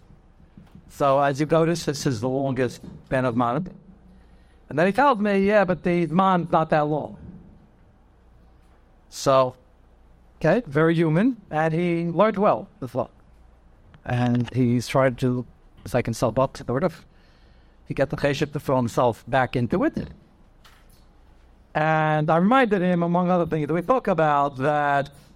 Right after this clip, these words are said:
Nama de Kisuba, meaning that you're not gonna get my Olam Haba if you didn't work hard, and throwing yourself back into something and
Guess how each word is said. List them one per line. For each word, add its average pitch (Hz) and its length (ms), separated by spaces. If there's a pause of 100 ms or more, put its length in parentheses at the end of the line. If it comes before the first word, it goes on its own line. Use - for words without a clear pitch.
(120)
Nama 165 460
de 156 100
Kisuba, 151 680
meaning 151 520
that 139 400
you're 147 100
not 160 160
gonna 151 160
get 147 220
my 151 100
Olam 147 280
Haba 147 500 (380)
if 131 120
you 143 60
didn't 147 180
work 147 220
hard, 139 460 (380)
and 143 360
throwing 165 280
yourself 156 360
back 156 220
into 165 180
something 135 460
and 123 140